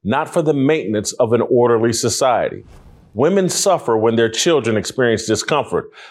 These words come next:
That's why the protection of feelings is so important to them. As women exercise more and more dominion over American society,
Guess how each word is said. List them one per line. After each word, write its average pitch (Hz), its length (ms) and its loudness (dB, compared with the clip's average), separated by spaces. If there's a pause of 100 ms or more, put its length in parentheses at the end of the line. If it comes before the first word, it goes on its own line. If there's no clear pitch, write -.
(120)
That's 135 300 -2
why 165 140 2
the 147 100 0
protection - 580 -2
of 110 160 0 (460)
feelings 127 600 2 (200)
is 123 200 0
so 123 240 2
important 117 520 -2
to 107 100 0
them. 85 260 -4 (580)
As 139 220 2
women 156 480 2
exercise 143 640 0
more 127 320 4
and 147 80 0
more 143 180 2
dominion 135 520 0
over 127 240 2
American 127 420 0
society, 139 640 -2